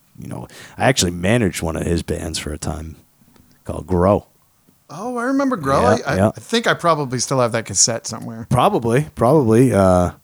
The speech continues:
Speaker 1: and it's funny because they recorded that cassette. The Grow cassette was recorded at a studio called Audio Excellence in Milford, and, um,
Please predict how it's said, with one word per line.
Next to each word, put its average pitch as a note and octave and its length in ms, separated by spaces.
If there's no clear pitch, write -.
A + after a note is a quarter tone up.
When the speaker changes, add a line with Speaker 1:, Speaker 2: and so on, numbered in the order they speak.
Speaker 1:
and C3+ 160
it's D3+ 160
funny F#3+ 280
because G#2 380
they C3 120
recorded E3+ 480
that C#3+ 240
cassette. - 480
The G2+ 120
Grow C#3 280
cassette E3+ 440
was A#2 120
recorded C3+ 540
at A#2+ 100
a A2 60
studio C#3 380
called G#2+ 240
Audio C#3+ 400
Excellence A#2+ 520
in F#2+ 140
Milford, G#2+ 540
and, F#2+ 420
um, E2+ 560